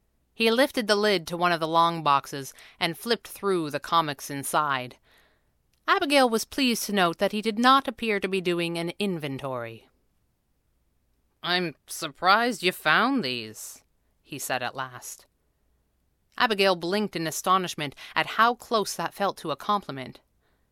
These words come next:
Neither of them said anything for a moment or two. "What did Mom say when you brought them in?"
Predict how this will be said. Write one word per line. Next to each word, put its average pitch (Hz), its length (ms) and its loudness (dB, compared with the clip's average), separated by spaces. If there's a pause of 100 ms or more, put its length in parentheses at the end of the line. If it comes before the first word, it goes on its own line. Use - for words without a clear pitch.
(600)
Neither 196 380 6
of 175 80 2
them 180 220 2
said 165 240 -2
anything 156 440 -2
for 147 200 -4
a 143 40 -4
moment 151 380 -4
or 139 100 -8
two. 143 380 -12 (1200)
"What 208 220 0
did 196 140 0
Mom 196 340 4
say 160 300 -2
when 156 160 -6
you 151 80 -4
brought 165 360 4
them 156 160 -4
in?" 165 420 -4